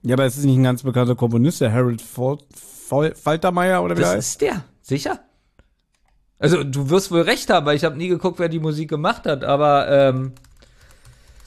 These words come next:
Speaker 2: jetzt, wo du das
Speaker 1: Ja,
Speaker 2: sagst.
Speaker 1: das ist nämlich so ein,
Speaker 2: Ja.
Speaker 1: das ist so ein ganz, ja, ist er, Künstler Harold Fa-, Fa-, wie sagt man das? Faltermeyer?
Speaker 2: Ja.
Speaker 1: Faltermeyer, ist das nicht sogar ein Deutscher?
Speaker 2: Das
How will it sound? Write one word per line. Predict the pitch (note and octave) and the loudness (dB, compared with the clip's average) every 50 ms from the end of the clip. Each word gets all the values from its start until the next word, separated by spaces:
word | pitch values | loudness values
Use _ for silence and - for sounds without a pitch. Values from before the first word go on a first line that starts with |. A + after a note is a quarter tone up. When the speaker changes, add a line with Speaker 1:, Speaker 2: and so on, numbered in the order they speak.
| - - - _ _ _ _ _ _ _ _ _ _ _ - - - - - - - - C#3 | -20 -20 -20 _ _ _ _ _ _ _ _ _ _ _ -20 -20 -20 -20 -20 -16 -12 -6 -2
Speaker 2:
jetzt, | D#3 F3 - - F3 | -2 -2 -2 0 -2
wo | F#3 | 0
du | F3 F3+ F3 | 2 2 2
das | E3+ D#3+ - C#3 | 2 2 2 4
Speaker 1:
Ja, | A#2+ B2+ C#3 | 4 6 6
Speaker 2:
sagst. | D#3 G#3 A#3+ - - D3 | 4 4 0 -2 -2 -2
Speaker 1:
das | C3 D#3 | 0 0
ist | F3+ F3 | 0 0
nämlich | F#3 F3+ F3+ E3+ | 0 0 0 0
so | F#3 F3 | 2 2
ein, | D3+ | 2
Speaker 2:
Ja. | E3 F#3+ F#3 - - - | 2 0 -4 -10 -10 -4
Speaker 1:
das | - D3+ D3+ D3 | -2 -2 -2 -2
ist | - B2+ F3+ E3 - | -4 -6 -6 -4 -2
so | F3 | 0
ein | E3+ D#3 D3+ D3 | 0 0 0 0
ganz, | - E3 D#3+ F#3+ A3+ C4 C4 A3+ - - - - | 0 0 2 4 4 4 2 2 -2 -8 -12 -6
ja, | D#3+ D#3+ D#3+ F3 G#3 A3 | 0 2 2 4 4 2
ist | A3+ G3+ | 2 2
er, | A3 F3 B2 A2+ | 2 2 0 0
Künstler | - F3+ F#3+ G3+ - - G#3+ F#3 D#3 | 0 0 0 0 0 0 0 2 2
Harold | D#3+ E3+ F3 F3 F3+ F3 E3+ | 2 4 4 4 4 2 0
Fa-, | - - - - D3 C#3+ C#3+ - - | -4 -8 -2 0 2 2 0 -2 -6
Fa-, | B2+ - - - - - C3 | -12 -14 -14 -14 -12 -6 -4
wie | B2 A2+ A2+ | -2 -2 -2
sagt | G#2+ A2 G#2+ A#2+ D3 - - | -2 -4 -4 -4 -4 -2 -2
man | D#3+ C3+ | -2 -2
das? | A2+ G#2 - | -2 -4 -6
Faltermeyer? | - - - - - C#3+ E3+ - G3 F3+ F3+ F#3 G3 G3+ - | -10 -18 -12 -4 -2 -2 0 0 0 2 2 4 4 4 4
Speaker 2:
Ja. | C3+ B2 A2+ A2+ - _ _ | 4 4 2 -2 -4 _ _
Speaker 1:
Faltermeyer, | - - D#3 E3 F#3 F#3 D3 | -6 -4 -2 0 0 0 -2
ist | - - | -2 -2
das | C3 B2+ | -2 -2
nicht | C3+ | -2
sogar | C3 A2+ G#2+ | 0 0 -2
ein | G2 F2 | -2 -2
Deutscher? | - E2 F2+ A2 - - C4 E4+ D#4+ - - _ _ _ _ _ _ _ _ _ _ _ - - | -4 -6 -8 -8 -6 -4 -2 -2 -2 -4 -6 _ _ _ _ _ _ _ _ _ _ _ -20 -20
Speaker 2:
Das | - - - - - _ | -20 -20 -20 -20 -20 _